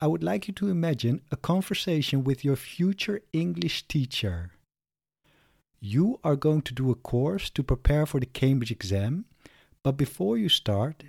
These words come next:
you want to ask your teacher some questions. Here are five collocations that can help you to get the information you want.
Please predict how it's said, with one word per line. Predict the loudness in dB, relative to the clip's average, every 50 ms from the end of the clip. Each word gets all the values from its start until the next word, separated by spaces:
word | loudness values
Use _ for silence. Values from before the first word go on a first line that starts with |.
| _ _
you | -4 0 2
want | 2 2 2
to | 0 -4 -4 -2
ask | 0 0 0 -2 -4 -4 -4
your | -4 -4
teacher | -2 -4 -4 -4 -2 -2 -2 -2
some | -2 0 -2 -2
questions. | -2 0 0 0 0 2 -2 -4 -6 -6 -8 -10 -12 -14 -16 -18 -20 -20 _ _ _ _ _ _ _ _ _ _ _ _ _ _ _ _ _ _ _ _
Here | 0 4 6 6 6
are | 6 4 2
five | 0 0 -2 -2 -2 -2 -2
collocations | -2 -2 0 0 0 0 0 0 -2 -2 -4 -4 -4 -4 -6
that | -6 -4 -2
can | 0 0 0
help | 0 0 0 2 2 0 -2 -2 -2
you | -2 -2 -2
to | -4 -6 -4 -2
get | -2 -2 -2 -2
the | -6 -8 -4
information | -2 -2 -2 0 0 0 2 2 2 2 0 0 -2 0
you | 0 0
want. | 0 0 0 0 -2 -2 -6 -10 -14 -18 -20